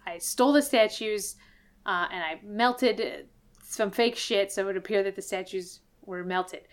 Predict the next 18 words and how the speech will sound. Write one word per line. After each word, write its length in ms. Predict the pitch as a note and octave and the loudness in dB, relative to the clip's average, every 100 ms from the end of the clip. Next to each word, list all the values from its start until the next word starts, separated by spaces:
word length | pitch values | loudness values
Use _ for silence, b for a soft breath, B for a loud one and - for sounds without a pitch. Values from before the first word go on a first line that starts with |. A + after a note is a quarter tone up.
| b b | b b
But 320 | C4 C4 - | 4 4 -2
you 60 | F#3+ | -8
can't 360 | - B3 A#3 - | -2 0 0 4
peg 240 | C4+ A#3+ | 4 4
me 140 | A3+ | 0
on 160 | G#3+ G#3 | 0 0
it 140 | G#3+ | -2
because 260 | - G3 F3+ | -6 -10 -8
the 80 | F3+ | -8
statute 480 | - D#4 A3+ B3+ A#3 | 6 8 8 2 -2
of 80 | |
limitations 580 | A3 G#3+ A3+ A#3+ A3 G#3 | -2 -2 0 0 0 -2
ran 160 | G#3+ G3+ | 0 2
out 120 | G3 | 2
in 60 | F#3 | 0
two 140 | A3 | -2
thousand 380 | G3 F#3 F3 F3 | 2 2 0 -12
seven." 520 | - F#3 - - D#4 | -6 -4 -4 -10 -14